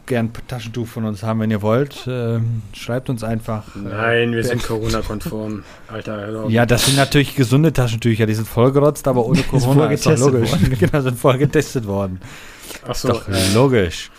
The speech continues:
Speaker 2: alles klar,
Speaker 1: Ähm,
Speaker 2: dann.
Speaker 1: extra Test reinhalten und sowas.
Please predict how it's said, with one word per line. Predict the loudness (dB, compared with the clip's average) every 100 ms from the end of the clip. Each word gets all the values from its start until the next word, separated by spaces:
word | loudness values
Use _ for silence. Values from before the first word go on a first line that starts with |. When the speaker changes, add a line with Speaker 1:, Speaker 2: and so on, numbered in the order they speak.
| -20 -20 -20 -20 -16
Speaker 2:
alles | -8
klar, | -2 -2 -2
Speaker 1:
Ähm, | -4
Speaker 2:
dann. | -8 -8
Speaker 1:
extra | -10 -6 -6
Test | -4 -6 -4
reinhalten | -4 -2 -2 -4 -6
und | -8
sowas. | -8 -10 -12 -14